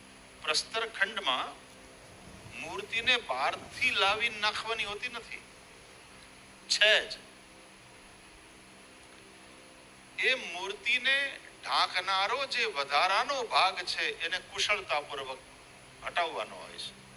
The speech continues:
અને મૂર્તિને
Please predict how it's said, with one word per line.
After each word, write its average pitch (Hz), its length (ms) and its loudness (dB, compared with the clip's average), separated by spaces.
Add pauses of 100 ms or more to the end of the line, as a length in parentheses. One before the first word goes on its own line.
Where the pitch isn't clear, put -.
(2250)
અને 143 160 -8
મૂર્તિને 139 500 -8